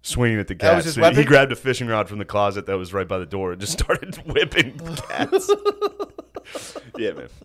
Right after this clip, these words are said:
Speaker 1: It's a strong tradition in the Gillis family, too.
Speaker 2: Cat whipping?
Speaker 1: If your cat's in a fight, you gotta jump in, dude.
Speaker 2: Oh, my
Speaker 1: I was
Speaker 2: God.
Speaker 1: ready to strangle a fox.
Speaker 2: You have to, man. You gotta.
Speaker 1: That
Speaker 2: there,
Speaker 1: would've sucked.
Speaker 2: we, we have a possum on the loose, and I, I've been, it's,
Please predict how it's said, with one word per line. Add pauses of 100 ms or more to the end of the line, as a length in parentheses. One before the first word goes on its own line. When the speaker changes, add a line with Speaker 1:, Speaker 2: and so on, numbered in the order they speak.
(580)
Speaker 1:
It's
a
strong
tradition
in
the
Gillis
family,
too.
Speaker 2:
Cat
whipping?
Speaker 1:
If
your
cat's
in
a
fight,
you
gotta
jump
in,
dude.
Speaker 2:
Oh,
my
Speaker 1:
I
was
Speaker 2:
God.
Speaker 1:
ready
to
strangle
a
fox. (640)
Speaker 2:
You
have
to,
man. (200)
You
gotta.
Speaker 1:
That
Speaker 2:
there,
Speaker 1:
would've
sucked.
Speaker 2:
we,
we
have
a
possum
on
the
loose,
and
I,
I've
been, (220)
it's,